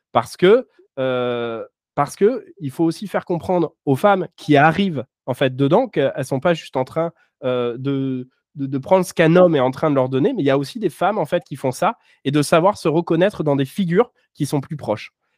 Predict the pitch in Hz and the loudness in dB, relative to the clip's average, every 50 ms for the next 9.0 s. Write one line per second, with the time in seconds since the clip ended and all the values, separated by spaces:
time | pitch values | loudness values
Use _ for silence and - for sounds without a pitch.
0 | _ _ - 156 160 185 202 196 180 151 143 139 139 139 131 139 135 - 151 127 | _ _ 4 6 8 8 6 6 4 2 2 2 2 0 0 -2 -4 -4 -4 -2
1 | - 214 214 - 175 156 - 151 143 143 151 156 180 202 196 160 147 - - 151 | 0 0 0 0 -2 -2 0 0 2 4 4 4 4 2 2 0 -2 -4 -6 -4
2 | 175 202 - 165 131 - 139 - - 160 156 147 135 139 123 - 208 240 - _ | -4 -4 -4 -6 -8 -10 -10 -6 -4 -2 -2 -2 -2 -4 -4 -4 -4 -4 -6 _
3 | _ _ _ _ - 139 139 151 151 156 165 196 - - - - _ _ _ _ | _ _ _ _ -4 -2 2 4 4 4 4 2 0 0 -4 -8 _ _ _ _
4 | _ _ - - - - - _ _ _ _ _ _ _ _ - 156 151 151 190 | _ _ -20 -20 -20 -20 -20 _ _ _ _ _ _ _ _ 0 0 0 0 0
5 | 214 240 240 - - - _ _ _ - 185 165 160 160 175 208 220 190 165 151 | -2 -2 -2 -4 -6 -16 _ _ _ -10 -4 0 2 2 4 4 2 2 2 -2
6 | 135 131 139 135 135 156 143 143 143 151 151 170 170 160 147 139 151 165 165 - | -2 -2 -4 -4 -4 -6 -6 -2 -2 0 2 4 4 4 2 2 2 2 2 0
7 | - 127 120 - 123 113 - - 131 123 - 147 160 180 196 190 _ - 113 - | -2 -8 -6 -6 -8 -8 -6 -8 -8 -6 -2 0 2 2 2 0 _ -6 -10 -8
8 | 123 117 - - 160 147 131 113 110 117 - - 131 117 - 143 143 147 135 117 | -8 -6 -2 -2 -2 -2 -2 -4 -4 -4 -4 -4 -6 -4 -2 0 0 0 0 -2